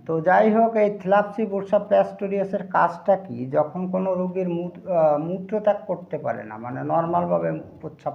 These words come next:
করা বন্ধ হয়ে যায়, তখনই কিন্তু এই ক্যাথিটার প্রয়োগ করে কিন্তু রুগীকে কৃত্রিমভাবে প্রস্রাব করানো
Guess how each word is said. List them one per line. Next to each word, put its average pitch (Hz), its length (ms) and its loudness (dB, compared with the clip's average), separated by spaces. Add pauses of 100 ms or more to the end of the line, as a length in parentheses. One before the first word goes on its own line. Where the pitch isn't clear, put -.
(100)
করা 262 160 0
বন্ধ 139 360 -2
হয়ে 110 300 -4
যায়, 107 280 -6 (960)
তখনই 208 420 4
কিন্তু 220 300 0
এই 208 100 4
ক্যাথিটার 208 680 4 (120)
প্রয়োগ 220 240 4 (100)
করে 190 180 4
কিন্তু 175 320 -4
রুগীকে 165 400 -6
কৃত্রিমভাবে 170 880 -4
প্রস্রাব 135 480 -6 (100)
করানো 120 360 -6